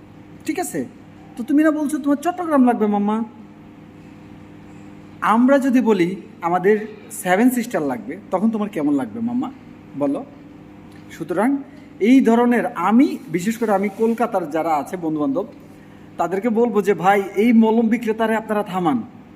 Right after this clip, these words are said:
এই মলম বিক্রেতা কিন্তু একটা, আহ, ঝামেলা বাজায় দিচ্ছে। সুতরাং এই মলম বিক্রেতারে আপনারা থামায় রাখেন, আর তারে ডাইকাই না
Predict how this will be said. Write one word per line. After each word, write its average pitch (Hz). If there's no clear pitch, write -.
এই 202
মলম 190
বিক্রেতা 247
কিন্তু 226
একটা, 240
আহ, 170
ঝামেলা 180
বাজায় 226
দিচ্ছে। 147
সুতরাং 247
এই 254
মলম 214
বিক্রেতারে 240
আপনারা 233
থামায় 202
রাখেন, 156
আর 160
তারে 190
ডাইকাই 208
না 247